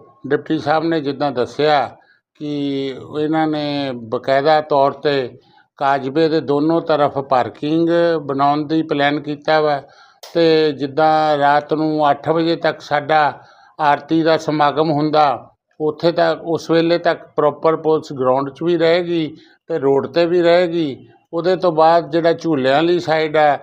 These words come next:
ਰਾਤ ਨੂੰ ਗਿਆਰਾਂ ਵਜੇ ਤੱਕ ਪੁ-, ਪੁਲਿਸ ਪ੍ਰਸ਼ਾਸਨ ਦਾ ਪੂਰਾ ਉੱਥੇ ਇੰਤਜ਼ਾਮ ਰਹੇਗਾ। ਤੇ ਵੈਸੇ ਵੀ ਦੁਸਹਿਰਾ ਮਹੋਤਸਵ ਨੂੰ ਡਰੋਨ ਨਾਲ,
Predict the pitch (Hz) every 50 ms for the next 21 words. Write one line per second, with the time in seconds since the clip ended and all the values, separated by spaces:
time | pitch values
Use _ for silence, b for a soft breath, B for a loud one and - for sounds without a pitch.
0 | B B B B B B _ - 143 151 156 156 156 - 156 165 170 147 135 139
1 | 139 143 147 156 156 160 160 156 160 151 135 156 151 143 - - 160 156 151 143
2 | 143 139 - - 143 147 151 151 151 147 143 139 - - 160 156 160 139 - -
3 | 170 151 127 - 143 143 135 - - 151 156 156 151 151 147 139 - B B B
4 | B B B B B _ - 156 156 160 156 160 160 156 156 147 151 - 147 156
5 | 151 147 - 143 131 120 123 117 117 131 147 151 165 165 170 175 165 156 165 156
6 | 139 123 - B B B B B B _ _ _ - 170 165 165 160 156 156 156
7 | 151 139 135 147 151 147 151 - 175 180 170 170 180 180 175 170 160 156 160 -
8 | - _ _ _ _ 147 151 135 - 151 156 165 170 175 180 175 170 151 151 147
9 | - - 160 165 160 156 165 160 160 147 127 120 131 143 147 151 160 165 165 165
10 | 160 156 151 147 139 135 135